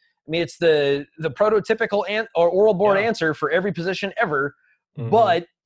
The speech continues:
Speaker 1: it's, it's true. It's totally true.
Speaker 2: Yeah, you're gonna miss your friends. You're gonna miss the opportunity to help out,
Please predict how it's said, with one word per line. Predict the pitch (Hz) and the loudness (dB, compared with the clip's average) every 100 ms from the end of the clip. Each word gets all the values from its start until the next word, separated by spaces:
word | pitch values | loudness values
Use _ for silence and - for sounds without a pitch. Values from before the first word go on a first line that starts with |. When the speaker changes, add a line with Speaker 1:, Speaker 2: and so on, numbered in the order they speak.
| _ | _
Speaker 1:
it's, | - 190 202 214 208 214 180 - - - | -14 -8 -4 -2 -2 -2 -4 -10 -16 -12
it's | 220 214 | -10 -10
true. | - 196 359 381 254 _ - | -8 -4 0 0 -2 _ -12
It's | 156 - | -10 -2
totally | 202 247 254 | -2 -2 -6
true. | - 254 160 117 _ _ _ - | -6 -6 -6 -12 _ _ _ -6
Speaker 2:
Yeah, | 160 113 - | -4 -6 -10
you're | - 127 | -10 -6
gonna | 135 | -4
miss | 143 - | -6 -6
your | 135 | -8
friends. | 147 160 190 214 - - _ _ _ | -6 -6 -6 -8 -12 -18 _ _ _
You're | - | -12
gonna | 110 127 | -10 -8
miss | 143 - | -8 -8
the | 147 | -6
opportunity | 135 - 113 147 143 | -6 -6 -10 -8 -6
to | 127 | -6
help | 117 139 | -6 -6
out, | 143 165 185 | -4 -6 -6